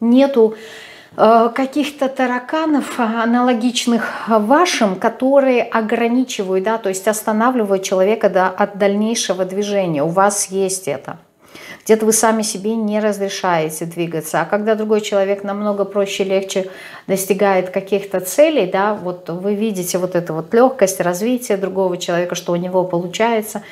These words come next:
вы тоже получаете через него вот внутреннее удовлетворение, вот эти вот эмоции.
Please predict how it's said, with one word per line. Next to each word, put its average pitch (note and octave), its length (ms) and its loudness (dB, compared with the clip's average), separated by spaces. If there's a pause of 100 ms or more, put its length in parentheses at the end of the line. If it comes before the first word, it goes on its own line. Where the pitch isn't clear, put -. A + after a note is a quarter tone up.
(320)
вы G#3 260 0
тоже A3+ 260 0
получаете G#3 680 2
через F#3+ 500 -2
него F#3 320 -2
вот G3 200 -10
внутреннее F#3+ 560 -2
удовлетворение, F3+ 880 -2
вот F3+ 180 -4
эти F#3 200 -4
вот F3 220 -10
эмоции. F3+ 680 -4